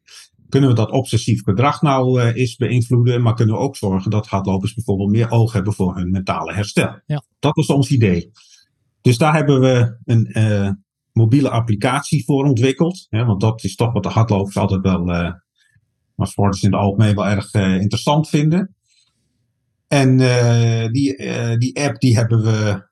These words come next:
Speaker 1: eh, eigenlijk geprobeerd zo simpel mogelijk te houden. Dus we hebben op een gegeven moment gezegd van, we hebben een, eh, een grote batterij met vragen. Die hebben we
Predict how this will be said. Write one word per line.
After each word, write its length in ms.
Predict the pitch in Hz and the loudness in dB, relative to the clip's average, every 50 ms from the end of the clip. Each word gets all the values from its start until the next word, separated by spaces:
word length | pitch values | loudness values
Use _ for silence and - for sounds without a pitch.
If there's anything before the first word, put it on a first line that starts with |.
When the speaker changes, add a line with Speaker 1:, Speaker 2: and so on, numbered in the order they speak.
| - - | -18 -14
Speaker 1:
eh, 420 | - 101 101 98 98 95 95 92 92 | -8 -4 -2 -2 0 0 0 0 0
eigenlijk 340 | 127 127 120 - 117 120 - | 0 0 0 0 -2 -4 -4
geprobeerd 500 | - - 113 - - 113 117 120 117 117 | -12 -14 -6 0 0 2 4 4 2 2
zo 80 | - 113 | 0 0
simpel 300 | - 151 160 170 170 135 | 2 2 2 2 2 0
mogelijk 400 | 127 117 113 107 - 104 98 - | 0 0 0 0 -2 -6 -6 -4
te 60 | 101 | -4
houden. 340 | 92 95 82 85 - 92 92 | -6 -4 -6 -8 -8 -10 -8
Dus 160 | 101 98 - | -8 -8 -4
we 80 | - | -2
hebben 180 | 110 110 104 107 | -2 -2 -2 -2
op 60 | 95 | -4
een 40 | 107 113 | -4 -2
gegeven 160 | - 117 110 101 | 0 0 2 2
moment 160 | 107 - - - | 0 -2 -2 -4
gezegd 200 | - 107 101 - | -4 -4 -2 0
van, 120 | - 98 | -2 0
we 60 | 98 | 2
hebben 200 | 101 98 98 98 | 2 2 2 0
een, 260 | 95 98 92 92 92 92 | 0 0 2 2 2 0
eh, 60 | 90 90 - | 0 -2 -4
een 60 | - | -6
grote 280 | 110 - 123 151 156 135 | -2 -2 -2 0 0 0
batterij 420 | 110 117 110 113 117 107 104 98 | 0 0 0 0 0 -2 0 0
met 140 | 92 90 - | -2 -2 -4
vragen. 540 | - 117 117 120 127 139 139 - 170 156 127 | -2 -2 0 0 0 -2 -2 -2 -2 -2 0
Die 220 | 110 104 98 95 | 0 0 0 0
hebben 220 | 104 101 92 101 95 | 0 0 -2 -2 -2
we 300 | 98 98 95 95 - | -2 -2 -2 -4 -6